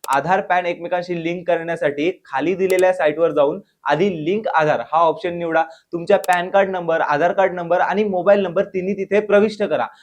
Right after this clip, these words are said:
आणि तुम्हाला जो ओटीपी येईल तो व्हेरीफाय करून पॅन कार्ड आधीच एक्सपायर झालेलं असेल तर हजार रुपये भरून प्रक्रिया पूर्ण झाल्यावर क्विक लिंक्स आणि मग लिंक आधार स्टेटस मध्ये जाऊन तपासावा लागतो. ही सगळी थोडक्यात प्रक्रिया झाली. आता याचं महत्त्व काय,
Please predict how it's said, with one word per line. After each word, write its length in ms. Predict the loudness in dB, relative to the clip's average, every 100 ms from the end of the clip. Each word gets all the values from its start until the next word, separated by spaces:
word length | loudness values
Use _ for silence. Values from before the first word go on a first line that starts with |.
| _
आणि 280 | -2 0 0 0 -2
तुम्हाला 340 | 0 2 2
जो 160 | 4 4
ओटीपी 420 | 4 2 -2 0
येईल 240 | 0 0 0
तो 80 | 0
व्हेरीफाय 400 | 2 0 2 2
करून 260 | 2 -2 -4 -2
पॅन 200 | -2 0
कार्ड 180 | 0 0 0
आधीच 340 | -4 -4 -6 -4
एक्सपायर 380 | -8 -2 2 2
झालेलं 300 | 4 4 4
असेल 280 | 4 2 -4 -6 _
तर 80 | 0 0
हजार 220 | 2 2
रुपये 220 | 2 2
भरून 300 | 0 0 -4 -2
प्रक्रिया 380 | -4 2 2 2
पूर्ण 320 | -2 -4 0
झाल्यावर 380 | 2 4 2 0 -6 _ -4
क्विक 240 | -4 -2
लिंक्स 380 | -2 0 -2 -4 -6
आणि 160 | -4
मग 240 | 2 2 2
लिंक 300 | -2 0 0
आधार 340 | 0 0 2 0
स्टेटस 420 | -2 -6 -4 -4
मध्ये 180 | -4 0
जाऊन 200 | 0 0 -2 -2
तपासावा 420 | 2 0 2 0
लागतो. 180 | -2 -2
ही 60 | 0
सगळी 220 | 2 2 2
थोडक्यात 280 | 0 0 -2
प्रक्रिया 400 | 0 -2 0 0
झाली. 240 | 2 -2 -6 -14 -4
आता 180 | 0 0
याचं 260 | 0 -2
महत्त्व 380 | 0 -2 0 -2
काय, 220 | 2 2